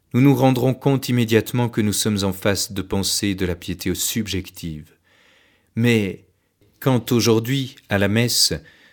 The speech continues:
nous voyons à l'épître le divin grand prêtre revêtu de ses ornements entrer dans le sein des saints du ciel avec son propre sang et accomplir la rédemption éternelle, nous savons que la liturgie nous présente une méditation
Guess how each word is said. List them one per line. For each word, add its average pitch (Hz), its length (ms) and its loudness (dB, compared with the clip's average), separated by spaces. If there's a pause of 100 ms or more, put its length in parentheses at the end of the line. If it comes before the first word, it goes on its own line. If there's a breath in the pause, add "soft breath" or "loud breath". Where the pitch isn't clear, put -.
(140 soft breath)
nous 95 80 -2
voyons 107 400 4
à 110 60 4
l'épître 107 460 -2
le 98 140 2
divin 110 400 2
grand 98 260 -2
prêtre 120 520 -2
revêtu 98 580 0
de 98 100 -2
ses 95 260 -2
ornements 104 640 -2
entrer 104 420 -2
dans 95 140 -2
le 92 100 0
sein 104 280 -2
des 90 140 -2
saints 101 300 -2
du 87 100 -6
ciel 101 560 -2 (420 loud breath)
avec 95 260 -2
son 95 180 -2
propre 107 440 -2
sang 113 340 -2
et 95 120 -2
accomplir 95 600 0
la 87 80 -2
rédemption 90 520 -2
éternelle, 95 680 -4 (760 soft breath)
nous 120 120 -2
savons 127 520 2
que - 140 -2
la 95 160 4
liturgie 101 600 -2
nous 120 120 0
présente 101 480 -2
une 95 140 0
méditation 98 720 -2